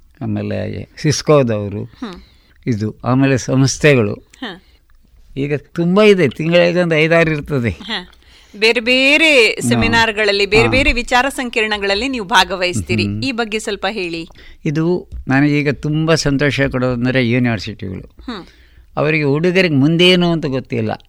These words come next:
Speaker 2: ಹೌದು.
Speaker 1: ಓದು ನೌಕರಿಗೆ ಅಂತ ಬಂದ್ಬಿಟ್ಟಿದೆ ಅವ್ರ ಮನಸ್ಸಲ್ಲಿ.
Speaker 2: ಹೌದು.
Speaker 1: ತಿಳುವಳಿಕೆಗೆ ಅಂತ ಬರ್ಬೇಕಾಗಿತ್ತು,
Speaker 2: ಹಾ.
Speaker 1: ನೌಕರಿಗೆ ಅಂತ.
Speaker 2: ಹ್ಮ್.
Speaker 1: ತಪ್ಪಿಲ್ಲ, ಅನಿವಾರ್ಯ ಇದ್ರೆ ನೌಕರಿನೂ ಮಾಡಬಹುದು.
Speaker 2: ಹ್ಮ್.
Speaker 1: ಆದ್ರೆ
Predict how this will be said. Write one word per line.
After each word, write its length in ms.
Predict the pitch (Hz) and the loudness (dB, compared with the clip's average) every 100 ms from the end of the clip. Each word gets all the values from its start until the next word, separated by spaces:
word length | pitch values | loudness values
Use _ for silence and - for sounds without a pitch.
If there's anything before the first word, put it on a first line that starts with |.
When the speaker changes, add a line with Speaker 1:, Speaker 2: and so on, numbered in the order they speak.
| - | -8
Speaker 2:
ಹೌದು. 380 | 233 180 - - _ _ | -8 -8 -12 -20 _ _
Speaker 1:
ಓದು 720 | 131 156 170 160 160 170 170 - _ _ 127 | 4 6 6 4 2 2 0 -6 _ _ 0
ನೌಕರಿಗೆ 540 | 131 151 160 160 139 | 0 0 0 2 2
ಅಂತ 160 | 135 135 | 0 -2
ಬಂದ್ಬಿಟ್ಟಿದೆ 520 | 123 117 107 107 98 | -4 -4 -4 -4 -2
ಅವ್ರ 140 | 92 | 0
ಮನಸ್ಸಲ್ಲಿ. 540 | 95 104 98 117 90 85 | 0 0 0 0 -2 -4
Speaker 2:
ಹೌದು. 300 | - - 139 | -8 0 2
Speaker 1:
ತಿಳುವಳಿಕೆಗೆ 580 | 147 151 151 143 131 | 4 4 4 2 2
ಅಂತ 160 | 127 123 | 0 0
ಬರ್ಬೇಕಾಗಿತ್ತು, 760 | 117 113 110 101 90 80 - 147 | -2 0 -2 -2 -4 -8 -8 -8
Speaker 2:
ಹಾ. 320 | 226 196 196 - 143 | -8 -12 -14 -10 0
Speaker 1:
ನೌಕರಿಗೆ 720 | 151 175 165 170 151 120 127 | 4 4 2 2 2 2 0
ಅಂತ. 220 | 120 - | 0 -4
Speaker 2:
ಹ್ಮ್. 300 | - _ - | -10 _ -4
Speaker 1:
ತಪ್ಪಿಲ್ಲ, 420 | 190 170 175 143 - - | -2 2 2 2 0 -4
ಅನಿವಾರ್ಯ 500 | 120 135 147 151 147 | 0 2 4 4 2
ಇದ್ರೆ 200 | 139 139 | 0 2
ನೌಕರಿನೂ 540 | 135 123 139 147 147 139 | 2 2 0 0 2 2
ಮಾಡಬಹುದು. 640 | 120 131 139 131 98 85 | 2 2 4 2 0 -6
Speaker 2:
ಹ್ಮ್. 480 | - - 220 170 - | -10 -14 -16 -16 -8
Speaker 1:
ಆದ್ರೆ 580 | - 135 175 180 139 160 | 2 4 4 4 2 -2